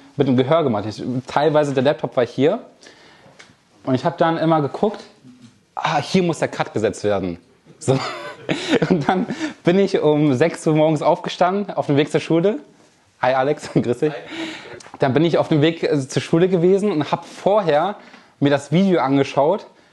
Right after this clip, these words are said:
Speaker 1: und dachte mir, oh Mist, da hätte man auch einen Cut setzen müssen. Was ist, hab mir die Sekunde notiert,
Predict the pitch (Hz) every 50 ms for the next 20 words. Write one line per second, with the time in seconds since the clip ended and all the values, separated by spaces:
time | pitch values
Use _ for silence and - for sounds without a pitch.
0 | _ _ - 135 135 151 - - - - 156 160 160 165 175 185 196 180 - -
1 | - 147 175 - - 175 135 170 196 - 185 - - 151 - - 131 120 - -
2 | - 120 113 104 - 104 95 90 90 - _ - _ _ _ 131 123 - 170 165
3 | - - 156 139 151 143 139 143 131 123 127 - - - 165 165 156 143 139 123
4 | - - - 165 175 170 -